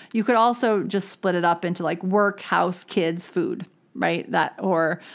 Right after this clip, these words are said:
you could add travel, like, whatever all your categories are that are just, like, the little nitty-gritty things, those belong here.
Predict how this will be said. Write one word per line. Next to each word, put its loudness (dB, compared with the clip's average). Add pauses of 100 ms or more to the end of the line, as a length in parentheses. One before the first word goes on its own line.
(300)
you -2
could 0
add 2
travel, 0
like, -2
whatever 2
all 4
your 2
categories 0
are 4
that -2
are -2
just, -6
like, -2
the -2
little -2
nitty-gritty -2
things, -2 (640)
those -2
belong -2
here. -10